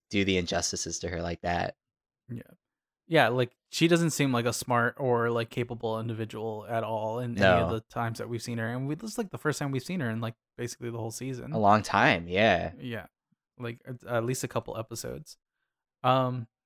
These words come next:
Speaker 2: I put as a small lesson, don't take experimental shortcuts when you're running late. There are a lot of times I feel when people get a little panicky that they're running late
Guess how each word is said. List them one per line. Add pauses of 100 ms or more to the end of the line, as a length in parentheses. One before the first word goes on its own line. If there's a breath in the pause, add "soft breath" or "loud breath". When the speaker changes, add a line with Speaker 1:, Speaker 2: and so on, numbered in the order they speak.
(360)
Speaker 2:
I
put
as
a
small
lesson,
don't
take
experimental
shortcuts
when
you're
running
late. (380)
There
are
a
lot
of
times
I
feel
when
people
get
a
little
panicky
that
they're
running
late